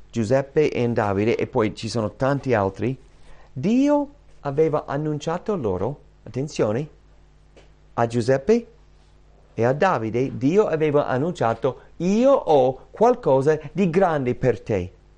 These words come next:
Ti darò una posizione di gloria."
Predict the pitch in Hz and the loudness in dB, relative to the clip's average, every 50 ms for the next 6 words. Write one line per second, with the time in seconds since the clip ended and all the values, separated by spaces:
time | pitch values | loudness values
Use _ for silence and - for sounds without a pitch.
0 | _ _ _ - - - - - - - - _ - - - - - - - - | _ _ _ -20 -20 -20 -20 -20 -20 -20 -20 _ -20 -20 -20 -20 -20 -20 -20 -20
1 | - - - - _ _ _ _ _ _ - - - - 214 214 175 196 196 196 | -20 -20 -20 -20 _ _ _ _ _ _ -20 -10 -2 0 2 4 4 4 4 6
2 | 214 233 247 254 254 254 - - 190 190 180 - 175 180 156 175 185 156 - 202 | 6 6 6 4 2 0 -4 -2 0 0 2 2 2 0 2 0 -2 -2 0 0
3 | 196 202 208 202 202 - - - 185 185 147 147 175 180 165 139 117 107 101 95 | 2 2 0 -2 -6 -10 -4 -2 -2 0 2 4 4 4 4 4 2 0 -2 -4
4 | 87 | -4